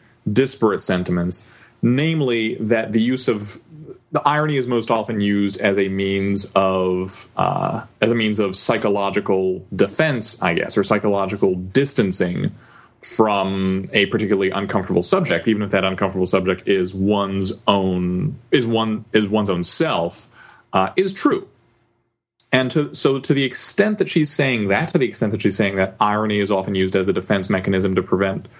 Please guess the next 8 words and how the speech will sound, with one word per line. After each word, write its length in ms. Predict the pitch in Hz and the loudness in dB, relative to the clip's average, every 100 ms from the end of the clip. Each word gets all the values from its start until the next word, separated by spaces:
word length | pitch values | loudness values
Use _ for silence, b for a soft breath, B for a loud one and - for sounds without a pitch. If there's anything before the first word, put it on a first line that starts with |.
| B B B B | B B B B
you 120 | 127 | 0
know, 200 | 101 98 98 | 2 0 -2
to 140 | - | -2
prevent 480 | 107 120 117 107 110 - | 0 0 0 -2 -4 -2
oneself 440 | 123 120 113 107 | 0 2 0 0
from 100 | 107 | 0
being 360 | 101 98 90 92 | 0 0 0 -2
vulnerable, 840 | 120 202 175 110 90 85 87 - | 0 2 0 0 0 0 0 -4